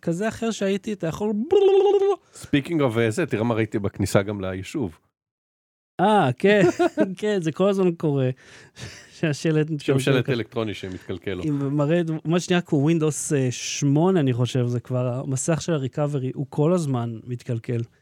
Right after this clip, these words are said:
Speaker 2: מהמם.
Speaker 1: שאתה אומר, לא יכולתם לשים, לא יודע, מערכת הפעלה ספציפית, אולי לינוקס, כאילו, משהו ספציפי לשלטים שאפשר לעבוד איתו.
Speaker 2: או,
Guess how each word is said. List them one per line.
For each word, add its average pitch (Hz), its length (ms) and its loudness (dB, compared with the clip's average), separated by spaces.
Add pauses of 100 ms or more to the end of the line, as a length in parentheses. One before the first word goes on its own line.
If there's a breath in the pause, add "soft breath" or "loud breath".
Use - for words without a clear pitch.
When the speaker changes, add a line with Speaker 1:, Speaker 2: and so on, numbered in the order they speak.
(160)
Speaker 2:
מהמם. 95 320 -2
Speaker 1:
שאתה 175 200 -6
אומר, - 120 -2 (380)
לא 180 100 0
יכולתם 226 440 -2
לשים, 180 640 0
לא 156 100 0
יודע, 196 220 0 (240)
מערכת 156 220 -2
הפעלה 151 360 2
ספציפית, 208 500 -6
אולי 143 200 2
לינוקס, 185 560 -2
כאילו, 185 340 2
משהו 196 380 -4
ספציפי - 720 -6
לשלטים 196 1000 -2
שאפשר 151 680 -2
לעבוד 147 360 0
איתו. 165 400 -2
Speaker 2:
או, 95 180 -2